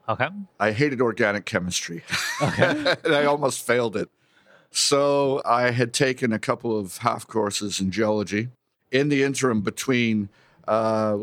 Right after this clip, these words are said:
Speaker 2: well, when I was a teenager, when I was fifteen, I moved to the Isle of Man, uh, in the Irish Sea.
Speaker 1: Yep.
Speaker 2: And, uh, the Isle of Man's a very interesting place geologically 'cause it actually has the second, uh, largest mine in Europe.
Speaker 1: Mm-hmm.
Speaker 2: Rammelsberg is the first.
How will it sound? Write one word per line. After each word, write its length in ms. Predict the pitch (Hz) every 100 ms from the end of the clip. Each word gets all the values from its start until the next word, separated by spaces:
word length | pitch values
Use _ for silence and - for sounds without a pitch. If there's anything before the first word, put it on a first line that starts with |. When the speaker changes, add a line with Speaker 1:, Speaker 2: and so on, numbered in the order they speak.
| 107
Speaker 2:
well, 280 | 113 120 110
when 220 | 101 117
I 40 | 110
was 200 | 107 95
a 40 |
teenager, 520 | - 151 143 104 95 104
when 100 | 101
I 40 |
was 100 | 101
fifteen, 600 | - 120 - 139 127 98
I 80 | 95
moved 280 | 104 104 -
to 60 | 107
the 120 | 107
Isle 220 | 104 98
of 120 | 92
Man, 460 | 120 123 107 87 80 _
uh, 160 | 98 98
in 140 | 107 104
the 100 | 104
Irish 320 | 104 101 95
Sea. 380 | - 131 113 - -
Speaker 1:
Yep. 200 | 139 - _ _
Speaker 2:
And, 560 | 110 113 113 110 110 -
uh, 260 | 113 110 110
the 120 | 113
Isle 220 | 131 165
of 120 | 131
Man's 360 | 127 131 127 113
a 40 |
very 300 | 101 123 117
interesting 420 | 110 - 107 104
place 300 | 92 117 104
geologically 760 | - 107 101 127 147 - - 101
'cause 240 | - 107
it 100 | 107
actually 260 | 120 - 113
has 200 | 107 101
the 60 | 92
second, 560 | - 120 - 113 101 - _ _ -
uh, 220 | 98 98
largest 520 | 95 107 107 101 -
mine 600 | 104 110 110 110 107 95 90 _ -
in 160 | 92
Europe. 400 | 101 117 101 - - - -
Speaker 1:
Mm-hmm. 220 | 123 143
Speaker 2:
Rammelsberg 600 | 110 117 113 - 101 90
is 140 | 90 -
the 80 |
first. 540 | 92 110 98 95 -